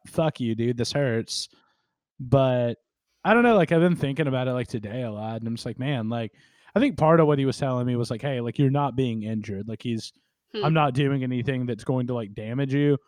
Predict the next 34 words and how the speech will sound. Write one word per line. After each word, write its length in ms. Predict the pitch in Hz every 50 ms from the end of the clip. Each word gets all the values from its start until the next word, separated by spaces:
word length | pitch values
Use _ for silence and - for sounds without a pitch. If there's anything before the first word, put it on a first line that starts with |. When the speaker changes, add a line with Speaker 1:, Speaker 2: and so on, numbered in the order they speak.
| _ _ _ _ _ _ _ _ -
Speaker 1:
But 80 | 143 165
I 20 |
think 120 | 190 190 156
Speaker 2:
Hmm. 60 | 151
Speaker 1:
the 40 | 160
other 180 | 175 175 156
part 240 | 131 143 139 127 123
of 80 | 123 120
it 60 | 120
was 180 | 117 117 107
like, 140 | 131 120 107 -
"Hey, 200 | 131 127 120 113
like, 320 | 110 107 107 107 - - _ _ _ _ _ _ _ _ _ _ _ _ -
dude, 180 | 131 131 131
like, 140 | 113 104 98
it's 140 | 131 123 -
only 240 | 127 127 127 120 107
pain. 420 | 101 110 107 104 95 92 101 117 - _ _
Like, 140 | - 113 113
that's 220 | - 131 117 - - _ -
all, 600 | 117 117 117 120 120 120 120 117 117 117 117 113 _ _ _ _ _ _ _ _ _ _ _ _ _ _ _ -
all 160 | 139 143 160
that 120 | 165 170 131
you're 160 | 143 147 139
going 320 | 131 123 117 123 131 131 120
through 120 | 147 139
right 220 | 135 135 139 135 135
now 280 | 139 139 139 139 135
is 160 | - 113 123 110
just 220 | 110 104 90 - -
pain." 320 | 107 92 - - 98 113 _ _ _ _ _ _ _ _ _ _ _ _ _ _ _ _ _ _ _ _ - -
Speaker 2:
I 180 | - 196 262 339
love 440 | 320 202 156 147 147 160 175 165 -
that. 280 | 120 - - 131 -